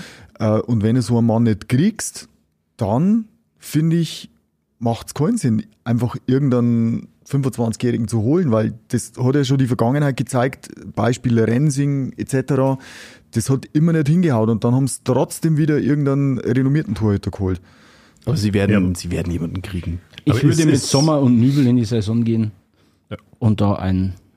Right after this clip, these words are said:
Speaker 4: ein Splitting machen. Ich würde Nübel einfach die Champions League Spiele geben oder was weiß ich oder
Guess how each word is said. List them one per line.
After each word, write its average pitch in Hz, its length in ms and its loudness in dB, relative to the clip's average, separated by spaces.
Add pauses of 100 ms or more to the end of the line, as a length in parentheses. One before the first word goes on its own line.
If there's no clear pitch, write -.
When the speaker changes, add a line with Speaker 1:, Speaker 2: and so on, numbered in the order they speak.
(100)
Speaker 4:
ein 92 140 -4
Splitting 104 400 0
machen. 95 260 -4
Ich 87 80 -10
würde 107 200 0
Nübel 113 280 2
einfach 104 500 0 (1040)
die - 100 -14
Champions 110 300 2
League 101 140 -2
Spiele 90 260 -4
geben 85 320 -6
oder 92 360 -6
was 101 160 -6
weiß 101 180 -8
ich 113 180 -10
oder 92 460 -4